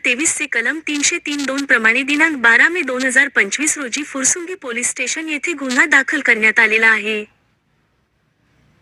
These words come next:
दाखल गुन्ह्याच्या अनुषंगाने वरिष्ठांच्या सूचनेप्रमाणे गुन्ह्यातील चोरीस गेलेली दुचाकी तसेच अज्ञात चोरट्याचा तपास करण्याकरिता पथके तयार करण्यात आली होती.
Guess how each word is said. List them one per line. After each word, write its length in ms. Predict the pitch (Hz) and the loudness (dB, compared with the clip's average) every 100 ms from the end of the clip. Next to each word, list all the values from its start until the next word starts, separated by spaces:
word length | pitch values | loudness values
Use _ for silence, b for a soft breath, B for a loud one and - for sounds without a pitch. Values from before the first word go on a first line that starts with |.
| _ _ - | _ _ 0
दाखल 380 | 277 285 403 415 | 2 4 2 -2
गुन्ह्याच्या 460 | 381 349 359 403 | -2 -2 0 2
अनुषंगाने 560 | 339 277 302 285 294 339 | 2 0 -2 2 2 2
वरिष्ठांच्या 680 | 285 233 247 294 320 381 | 2 2 0 -2 -2 0
सूचनेप्रमाणे 760 | 359 294 269 269 269 285 277 311 | -2 -4 -6 -6 -2 0 2 0
गुन्ह्यातील 480 | 269 233 233 247 359 | -2 -2 -2 0 -2
चोरीस 400 | - 254 269 - | -2 -2 0 -2
गेलेली 280 | 254 254 302 | -2 -2 -2
दुचाकी 480 | 240 220 262 277 359 302 | -4 0 0 0 -2 -2
तसेच 260 | 339 330 | -2 -2
अज्ञात 360 | 240 202 311 - | -4 -2 -4 -2
चोरट्याचा 460 | 294 233 254 302 302 | -6 0 0 2 -2
तपास 320 | 233 247 254 | 2 2 2
करण्याकरिता 640 | 269 240 262 254 226 220 277 | 0 -4 -4 -4 -4 0 0
पथके 420 | 247 226 262 359 | 0 -2 0 2
तयार 220 | 302 233 240 | 4 4 4
करण्यात 360 | 233 214 214 226 | 2 4 2 4
आली 200 | 220 226 | 2 0
होती. 400 | 214 208 220 | -4 -4 -6